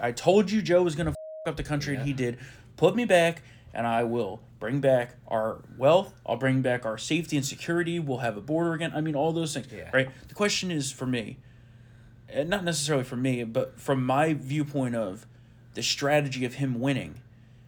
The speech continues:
Speaker 1: he needs to meld the twenty twenty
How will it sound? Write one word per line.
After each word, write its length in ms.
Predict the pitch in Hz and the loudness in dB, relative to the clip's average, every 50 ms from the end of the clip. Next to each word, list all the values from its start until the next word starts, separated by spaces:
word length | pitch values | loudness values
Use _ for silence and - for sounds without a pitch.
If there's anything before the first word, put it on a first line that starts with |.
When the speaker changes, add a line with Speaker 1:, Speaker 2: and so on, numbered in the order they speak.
| - - - - - - | -20 -20 -20 -20 -20 -20
Speaker 1:
he 280 | - - - 160 165 | -16 -10 -6 -4 -2
needs 600 | 170 170 165 175 185 202 202 208 208 190 - - - - - | -2 -2 -2 -2 -2 -4 -4 -4 -6 -6 -8 -10 -10 -10 -8
to 460 | - - 156 143 135 127 117 - - - - - - - - - - - - - - | -4 0 2 2 2 2 0 -4 -8 -14 -20 -20 -20 -20 -20 -20 -20 -20 -20 -16 -10
meld 800 | 113 120 120 123 131 139 147 165 170 180 190 175 165 - - 117 | -8 -4 0 4 4 6 6 6 4 2 2 0 -2 -4 -4 -4
the 140 | 123 117 120 | -6 -6 -6
twenty 440 | - - - 156 165 170 185 185 170 | -8 -10 -6 -4 -2 -2 -2 -2 -4
twenty 760 | - - - 160 156 147 143 139 135 135 131 123 117 117 | -6 -8 -6 -4 -2 0 0 2 0 0 0 -2 -4 -6